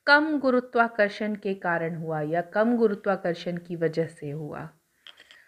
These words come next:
सुनीता विलियम्स के अनुसार स्पेस स्टेशन में रहने के क्या फ़ायदे हैं?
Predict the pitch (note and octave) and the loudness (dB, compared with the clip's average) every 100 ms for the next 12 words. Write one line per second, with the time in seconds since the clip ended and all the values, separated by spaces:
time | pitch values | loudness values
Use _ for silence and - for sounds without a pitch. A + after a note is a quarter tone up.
0 | _ - B3 B3+ C4 C4+ D#4+ D4+ D4 D4+ | _ -8 -2 2 2 4 2 4 2 0
1 | - - D4 C#4+ C#4 - C4+ C#4 C#4 - | -2 -2 0 2 -2 2 4 4 2 -2
2 | B3 B3 B3 - B3 - C4 C4 A#3 G#3 | 2 2 2 0 0 2 2 2 2 2
3 | A3 A#3+ A#3 - C4+ C4+ - A#3 G#3+ - | 2 0 -2 -4 -6 -4 4 6 6 2
4 | C#3+ - D3 - | -2 -2 -8 -14